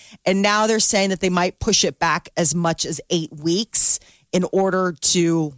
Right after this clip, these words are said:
basically have movies to consider. Um, the, as of now, the Oscars, usually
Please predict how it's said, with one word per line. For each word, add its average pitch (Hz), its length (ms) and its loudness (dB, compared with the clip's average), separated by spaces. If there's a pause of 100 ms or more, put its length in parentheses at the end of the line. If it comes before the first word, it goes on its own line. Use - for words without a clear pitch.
(160)
basically 175 460 0
have 165 240 -2
movies 170 720 -2
to - 140 -4
consider. 254 680 0 (540)
Um, 175 520 2 (140)
the, 185 560 2
as 208 180 0
of 196 140 -2
now, 196 180 0
the 185 220 -2
Oscars, 175 920 -2 (360)
usually 196 840 0